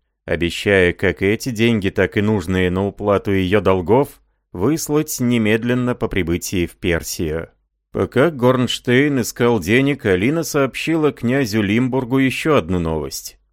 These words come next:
Он будет отцом, она беременна. Тогда князь предложил ей свою руку, считая это своею обязанностью, делом чести.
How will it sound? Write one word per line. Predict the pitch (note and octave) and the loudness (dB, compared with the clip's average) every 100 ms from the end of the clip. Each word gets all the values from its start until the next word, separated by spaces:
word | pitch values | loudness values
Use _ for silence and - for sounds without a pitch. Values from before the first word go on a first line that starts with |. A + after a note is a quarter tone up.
| _ | _
Он | G2 G#2 F2+ | 0 0 0
будет | G#2 G2+ A2 | -2 -2 -2
отцом, | A#2 - - D3 A2+ C#2+ | -2 -2 -2 2 2 2
она | D2+ D#2+ | -4 -4
беременна. | D2+ F2 G3+ A#2+ E2 D2 C2+ C#2 - _ _ | 0 2 2 2 0 -4 -6 -10 -12 _ _
Тогда | F#2 D2 D#2 G3+ G#3+ | -4 -2 2 2 2
князь | - E2+ A2 C#3 C#3+ - | -2 0 2 2 0 -6
предложил | - B2+ A#2 A2 F2 A2 G#2+ | -4 -2 2 2 2 0 -2
ей | G2+ G2+ | -2 -4
свою | - F#2+ F#2 F#2+ | -2 -2 0 0
руку, | F2+ D#2 E2+ D2 - _ | -2 -2 -4 -4 -10 _
считая | - G#2 G2+ F#2 F2+ | -6 -2 2 2 2
это | - G2 G2+ | 0 -2 -2
своею | G2+ G2+ E2+ E2 F2+ E2+ | -4 -2 -2 0 0 0
обязанностью, | D#2+ G2 A#2 A2 A2+ - - G#2+ G2 _ _ | 0 2 2 0 -4 -4 -2 -2 -2 _ _
делом | D#2+ A2+ A#2+ A2 | -2 0 2 0
чести. | - B2 A2+ - - E2 C#2 | -2 0 0 -2 -6 -6 -6